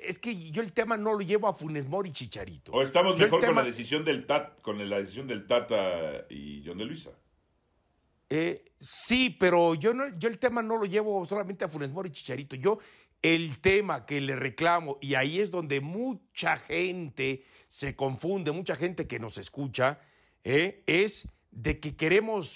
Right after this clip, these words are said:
Speaker 1: proyectar a Chicharito a la selección. No, ahorita atraviesa un buen momento. Yo lo que le reclamo a Martino es que él no haya tenido la confianza en los que estaban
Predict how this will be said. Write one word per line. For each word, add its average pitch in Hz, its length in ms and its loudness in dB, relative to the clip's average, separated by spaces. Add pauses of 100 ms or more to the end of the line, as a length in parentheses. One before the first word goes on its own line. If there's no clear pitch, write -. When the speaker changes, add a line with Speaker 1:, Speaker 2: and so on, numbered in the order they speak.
(120)
Speaker 1:
proyectar 160 500 2
a 190 80 0
Chicharito 170 540 -4
a 147 40 0
la 135 100 -2
selección. 123 540 -4
No, 196 300 2 (220)
ahorita 262 400 2
atraviesa 190 400 0
un 175 60 -6
buen 175 120 0
momento. 147 340 -4
Yo 127 280 -2
lo 285 120 2
que 190 140 -2
le 156 80 -2
reclamo 185 400 -2
a 160 40 0
Martino 165 540 -2 (400)
es 208 260 4
que - 280 0
él 240 360 2
no 170 300 2
haya 190 300 0
tenido 175 320 -2
la 147 180 -2
confianza 180 680 -2 (460)
en 208 320 4
los 170 160 2
que - 100 -6
estaban 190 460 2